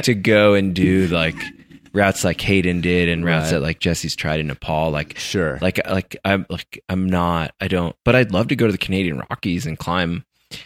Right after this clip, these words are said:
Speaker 1: y-, you know, some, some day routes there and maybe, maybe some bigger things ev-, eventually. I don't
Speaker 2: Right.
Speaker 1: know. Like, that thing Josh Warren just did in Peru sounds epic. You know, it's, like,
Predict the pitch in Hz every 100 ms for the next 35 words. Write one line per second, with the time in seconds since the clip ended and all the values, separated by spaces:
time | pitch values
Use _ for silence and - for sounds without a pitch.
0 | _ _ _ _ _ _ 95 90 _ 101
1 | 92 82 85 95 82 - _ - 87 80
2 | - 85 98 76 71 80 - 82 95 92
3 | 80 80 90 92 90 85 90 _ - 101
4 | 101 95 - 85 78 76 95 90 87 85
5 | 82 85 80 76 - 87 80 85 - 85
6 | 80 101 82 101 98 95 - 110 95 87
7 | - 85 98 85 - 92 85 - 73 92
8 | 98 - 65 - - - 82 - - -
9 | 87 73 82 - 73 -